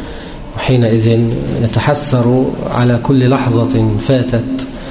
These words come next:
ولم يزدد فيها علما، ولم يحصل فيها عملا، ولم يوفق فيها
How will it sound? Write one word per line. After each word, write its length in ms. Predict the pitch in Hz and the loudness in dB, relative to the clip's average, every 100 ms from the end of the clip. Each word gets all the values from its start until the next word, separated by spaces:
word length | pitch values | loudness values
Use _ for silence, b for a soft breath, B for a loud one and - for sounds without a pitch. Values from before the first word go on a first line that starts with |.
| B B - | B B -2
ولم 1300 | 113 113 117 117 131 131 - 131 127 127 - 123 123 120 | 2 2 2 2 0 -2 -2 -4 -2 -2 0 2 4 4
يزدد 440 | 123 123 123 110 | 4 2 0 0
فيها 360 | - 117 104 104 | 2 2 2 2
علما، 440 | 120 117 110 110 110 - - - - B B - | 2 4 4 2 0 -6 -10 -10 -12 B B -2
ولم 560 | 110 117 113 113 113 113 123 127 123 | 2 4 4 4 2 2 0 -2 0
يحصل 500 | 107 135 - - 113 | 0 0 0 2 0
فيها 600 | 117 120 110 113 113 - | 2 2 4 2 0 0
عملا، 500 | 107 120 113 110 110 110 - B B B B B - | 2 4 4 4 2 0 -6 B B B B B -4
ولم 640 | 113 110 117 117 117 117 120 120 117 110 117 117 | 0 2 4 4 4 2 0 -2 -2 -2 0 2
يوفق 560 | 123 131 - - 117 262 | 4 2 -2 -2 0 0
فيها 440 | 127 120 110 117 | 2 2 2 0